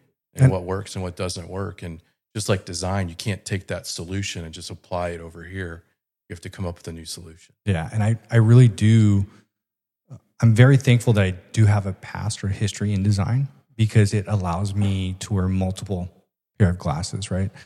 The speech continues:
Speaker 2: Perception and perspective, right? To be able to be like, "Hey, if this is not working, there's, there's gotta be different modalities,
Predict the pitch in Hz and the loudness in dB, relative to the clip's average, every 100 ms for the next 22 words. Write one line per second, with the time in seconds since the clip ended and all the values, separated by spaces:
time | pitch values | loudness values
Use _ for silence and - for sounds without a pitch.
0 | _ _ 120 - 92 - 92 92 101 - | _ _ -4 0 -2 -2 -8 -6 -8 -6
1 | 82 - 82 - 92 90 - 98 101 98 | -6 -6 -14 -10 -8 -8 -8 0 2 4
2 | 101 95 87 90 90 104 98 92 98 120 | 2 0 -2 -6 -6 -2 -2 -2 0 2
3 | 120 110 98 82 92 92 101 92 95 98 | 2 2 0 -2 -6 -4 -2 -2 -2 -4
4 | _ - 107 104 123 110 98 101 107 92 | _ 0 2 4 4 2 0 0 0 -2
5 | 92 82 95 101 117 123 | -2 -2 -2 4 4 4